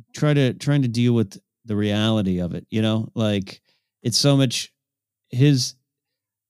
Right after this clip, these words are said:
wow, I might have been lied to. The way he deals with that is just going, "Wha-, eh, whatever, I gotta get back to work."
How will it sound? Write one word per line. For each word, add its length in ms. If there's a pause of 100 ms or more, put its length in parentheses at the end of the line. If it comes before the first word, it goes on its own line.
(320)
wow, 280
I 100
might 240
have 100
been 220
lied 320
to. 200
The 100
way 180
he 120
deals 420
with 140
that 200
is 80
just 200
going, 260
"Wha-, 120
eh, 640
whatever, 360
I 80
gotta 200
get 120
back 180
to 80
work." 340